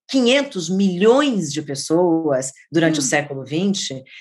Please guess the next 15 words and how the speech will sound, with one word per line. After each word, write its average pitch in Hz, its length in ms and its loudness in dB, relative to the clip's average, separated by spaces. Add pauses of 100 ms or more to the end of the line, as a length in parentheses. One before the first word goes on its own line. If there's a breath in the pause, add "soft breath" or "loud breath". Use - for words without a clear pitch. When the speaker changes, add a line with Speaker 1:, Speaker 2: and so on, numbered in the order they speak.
(140)
Speaker 1:
e 170 100 4
que 185 300 -2
tá 185 220 0
erradicada 202 720 0
do 175 120 -2
mundo 165 320 0
por 262 400 2
causa 196 440 0
da 170 80 2
vacinação 160 680 -2
em 190 100 0
massa, 160 520 0
em 214 160 0
escala 160 440 -2
planetária, 170 960 0